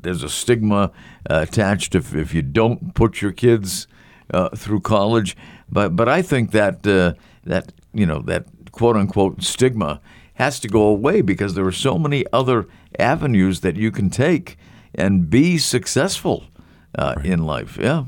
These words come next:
Speaker 2: No, no doubt. And you,
Speaker 1: Yeah.
Speaker 2: you take a look at, you know, so many of the, I call it rich and famous, if you will, or some of these people that have come out and, and done very well for themselves and never really went beyond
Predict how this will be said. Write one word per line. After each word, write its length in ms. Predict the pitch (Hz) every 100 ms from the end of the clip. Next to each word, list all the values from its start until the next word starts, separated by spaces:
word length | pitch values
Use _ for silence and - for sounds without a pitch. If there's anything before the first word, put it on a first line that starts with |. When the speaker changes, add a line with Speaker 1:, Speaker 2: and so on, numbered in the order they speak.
| 147
Speaker 2:
No, 160 | 98
no 240 | 113 92 104
doubt. 280 | 98 107 73
And 160 | 90
you, 120 | 98 98
Speaker 1:
Yeah. 120 | 107
Speaker 2:
you 60 | 90
take 260 | - 98
a 40 | 90
look 180 | 95
at, 100 | 95 - -
you 60 |
know, 140 | 87 82 78
so 220 | - 113
many 180 | 107 101
of 60 | 92
the, 240 | 85 78 - - - - - _ _
I 100 | -
call 440 | 78 - - 85 87
it 180 | - -
rich 320 | 113 92 147
and 100 | 95 -
famous, 400 | 92 98 90 90
if 160 | -
you 80 | 85
will, 240 | 78 82 90
or 80 |
some 160 | 80 87
of 60 | 90
these 140 | 78
people 340 | - 90 -
that 160 | 82 69
have 120 | 85
come 200 | 80 85
out 260 | 80 85 -
and, 180 | 82 82
and 140 | 85
done 200 | 82 98
very 200 | 92 90
well 240 | 80 82 90
for 140 | 104
themselves 520 | 85 76 - 90 85 - - - - -
and 140 | 107 107
never 200 | 120 110
really 220 | 113 113
went 420 | 95 107 - - - - _ - -
beyond 400 | 95 98 98 82